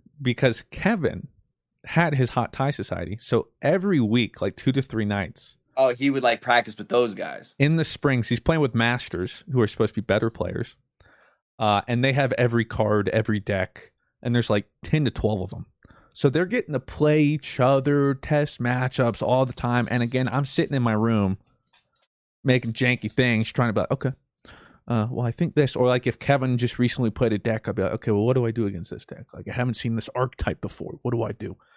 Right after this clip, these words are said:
Speaker 1: And so then, of course, he comes in there, and they're like, they'll literally, like, start the match, or w-, you have to, like, sign up at the tournament. So, like, "Yo, which one do I do? Like, which one should I play today?" They have, like, twelve different decks. I have one deck that I could barely make.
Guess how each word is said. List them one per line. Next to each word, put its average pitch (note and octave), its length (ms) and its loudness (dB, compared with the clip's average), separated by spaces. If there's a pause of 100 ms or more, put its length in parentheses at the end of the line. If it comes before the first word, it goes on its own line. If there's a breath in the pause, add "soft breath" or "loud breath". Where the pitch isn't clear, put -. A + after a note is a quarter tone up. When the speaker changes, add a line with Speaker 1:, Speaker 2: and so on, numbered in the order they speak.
(580 soft breath)
Speaker 1:
And B2+ 100 -6
so C3 100 -2
then, A#2+ 220 0
of A2 120 -6
course, A2+ 240 0
he D3+ 100 -2
comes G#2+ 280 -4
in G2 120 -2
there, G2+ 200 -4 (320 soft breath)
and C3+ 120 4
they're D3 120 2
like, C#3+ 320 0
they'll C#3+ 200 2
literally, C#3+ 380 2
like, A#2+ 220 2
start B2+ 280 2
the - 60 -4
match, G#2+ 560 -2 (300)
or A2+ 140 6
w-, G#2+ 260 -2
you A2+ 140 2
have G2+ 100 -2
to, - 80 -6
like, G#2 120 -6
sign G#2 280 -4
up G2+ 100 -2
at - 80 -10
the - 60 -10
tournament. G2 420 -4
So, - 140 -20
like, F#2+ 140 -10
"Yo, A#2 180 0
which A#2+ 240 2
one E3 80 0
do D3 100 2
I A#2+ 80 4
do? G#2+ 360 2
Like, G2+ 120 -4
which C3+ 220 -6
one D#3 100 -2
should - 160 -4
I A2 60 -2
play G#2+ 240 -2
today?" G#2 280 -8
They - 80 -6
have, - 60 -4
like, - 140 -12
twelve - 280 -4
different F2+ 300 -6
decks. - 320 -12 (260 soft breath)
I A#2 80 0
have A#2+ 160 0
one G2 260 -2
deck - 420 -12 (380 soft breath)
that A2 100 2
I G2+ 80 2
could G2 220 -2
barely F2 280 -2
make. E2 360 -10